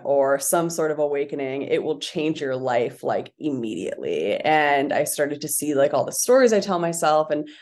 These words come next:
obviously one thing led to another. I find the work of Joe Dispenza and all of these other people. I get insanely fascinated by not only just his work, but also other people, like,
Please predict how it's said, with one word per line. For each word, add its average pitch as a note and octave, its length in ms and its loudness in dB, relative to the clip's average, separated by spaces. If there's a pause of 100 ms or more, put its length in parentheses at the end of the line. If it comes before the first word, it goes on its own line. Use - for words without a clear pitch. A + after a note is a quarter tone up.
obviously F#3 400 4
one F#3 240 2
thing F3+ 160 0
led D#3+ 220 -4
to D#3 100 -4
another. A3+ 340 4
I G3+ 100 6
find D3+ 240 -4
the C#3 100 -6
work C3+ 180 -4
of E3+ 120 -4
Joe C3+ 220 0
Dispenza B3 840 4
and D#3+ 300 -2 (240)
all A#3 220 8
of A3 80 6
these G#3 200 2
other D#3 180 2
people. B3 600 2
I E3+ 120 0
get E3 320 -2 (400)
insanely A3+ 1300 0
fascinated D#3 1040 -2 (260)
by F#3 280 4
not G3+ 200 4
only G#3 220 4
just F3 400 -4
his F4 260 2
work, - 440 -4 (120)
but A3+ 180 2
also A#3 460 2 (260)
other G#3+ 260 4
people, C4 760 0
like, - 280 0